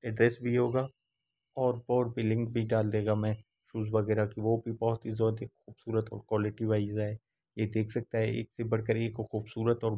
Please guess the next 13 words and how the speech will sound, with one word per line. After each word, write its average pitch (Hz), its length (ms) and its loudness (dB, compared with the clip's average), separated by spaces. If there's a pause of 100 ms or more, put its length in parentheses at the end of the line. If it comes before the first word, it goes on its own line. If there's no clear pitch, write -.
(120)
बढ़िया 107 300 4
डिज़ाइन 107 480 0
है, 104 100 -4 (720)
एक 131 220 -2
से 131 160 -2
बढ़कर 113 400 2
एक 120 220 -2
बढ़िया 113 340 4
और 110 120 4
क्वालिटी 110 440 4
वाली 113 320 6
डिज़ाइन 107 500 2
है। 107 120 0